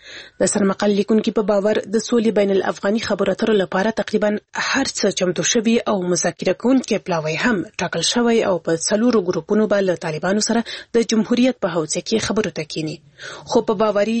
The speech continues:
یوازې دلته اوس سیاسي اجماع اړینه ده. په سرمقاله کې راغلي، دلته هغه څه چې پرې تمرکز نه دی شوی، سیمه ییزه او نړیواله اجماع ده. او په خبرې اوس هم ظاهراً ایران، روسیه، چین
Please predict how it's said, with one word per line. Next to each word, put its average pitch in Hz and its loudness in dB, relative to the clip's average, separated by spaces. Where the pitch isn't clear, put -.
یوازې 185 -2
دلته 214 2
اوس 208 2
سیاسي 190 0
اجماع 214 2
اړینه 165 -6
ده. 160 -4
په 214 2
سرمقاله 196 0
کې - -2
راغلي، 214 2
دلته 214 2
هغه 185 -2
څه 262 0
چې 240 2
پرې 170 0
تمرکز 180 0
نه 196 2
دی 240 2
شوی، 240 0
سیمه 202 2
ییزه 220 4
او 190 2
نړیواله 175 0
اجماع 170 -2
ده. - -10
او 165 0
په 165 2
خبرې 208 2
اوس 247 0
هم 240 0
ظاهراً 190 0
ایران، 202 0
روسیه، 214 2
چین 226 2